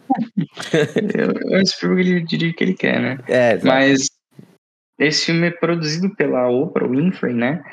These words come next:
Speaker 2: Uhum.
Speaker 1: O Spielberg tá na produção também.
Speaker 2: Tá.
Speaker 1: O Quincy Jones também tá na produção. Então, assim,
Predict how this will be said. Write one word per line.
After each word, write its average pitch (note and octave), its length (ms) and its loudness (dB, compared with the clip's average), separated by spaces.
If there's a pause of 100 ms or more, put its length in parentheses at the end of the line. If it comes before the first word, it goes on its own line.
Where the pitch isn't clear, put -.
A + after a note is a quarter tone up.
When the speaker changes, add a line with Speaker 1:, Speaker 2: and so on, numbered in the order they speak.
Speaker 2:
Uhum. F3 520 2
Speaker 1:
O F3+ 80 6
Spielberg C4+ 400 0
tá C#4+ 140 4
na D4+ 100 2
produção E3 420 0
também. C#3 360 0
Speaker 2:
Tá. G2 240 0
Speaker 1:
O - 60 -8
Quincy E3+ 340 0
Jones D3 380 2
também C3 260 0
tá C3 100 -2
na B2 80 0
produção. B2 640 -2 (580)
Então, D4+ 140 2
assim, C4 420 2